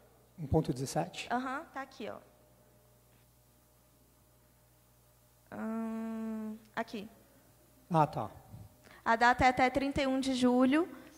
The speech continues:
Speaker 2: A gente vai
Speaker 1: Foi
Speaker 2: abrir ele aqui,
Speaker 1: prorrogado.
Speaker 2: vai ficar mais claro, mas, assim, a ideia é que vocês mandem o realizado até abril. Então, assim, quando vocês forem mandar próximo ano, trinta e um de julho, vocês vão mandar o realizado até trinta e um de abril de dois mil e dezenove,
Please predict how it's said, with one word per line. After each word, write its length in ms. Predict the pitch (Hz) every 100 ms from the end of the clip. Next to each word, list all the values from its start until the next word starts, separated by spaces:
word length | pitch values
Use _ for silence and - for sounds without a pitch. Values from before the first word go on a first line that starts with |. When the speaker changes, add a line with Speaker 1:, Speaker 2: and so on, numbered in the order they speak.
| - - _ -
Speaker 2:
A 100 | -
gente 260 | 247 302 302
vai 100 | 320
Speaker 1:
Foi 60 | 320
Speaker 2:
abrir 160 | -
ele 180 | 277 285
aqui, 60 | 269
Speaker 1:
prorrogado. 120 | 285
Speaker 2:
vai 140 | 285
ficar 240 | 285 - 285
mais 220 | 285 285
claro, 320 | - 240 220
mas, 200 | 220 226
assim, 260 | 240 - 233
a 100 | 220
ideia 280 | 226 240 254
é 20 |
que 80 | 254
vocês 360 | 254 262 247 247
mandem 380 | 233 226 220
o 40 | 240
realizado 560 | 254 233 240 226 214
até 180 | 214 254
abril. 480 | 240 214 240 254 381 - - - -
Então, 320 | 240 262 240
assim, 400 | 262 - 247 208
quando 240 | 208 247 240
vocês 320 | 240 240 220
forem 180 | 254 240
mandar 260 | 233 220
próximo 440 | 220 220 226 - 240
ano, 320 | 226 196 196 - - - _
trinta 260 | - 269 269
e 60 | 262
um 100 | 262
de 80 |
julho, 240 | 240 233 220
vocês 160 | 226
vão 100 | 233
mandar 280 | 233 240 226
o 40 | 240
realizado 480 | 247 226 226 220
até 200 | 226 233
trinta 260 | 226 254 262
e 40 |
um 80 | 247
de 100 | 240
abril 200 | 233 220
de 140 | 233 220
dois 180 | 220
mil 100 | 226
e 40 | 220
dezenove, 540 | 226 214 202 233 269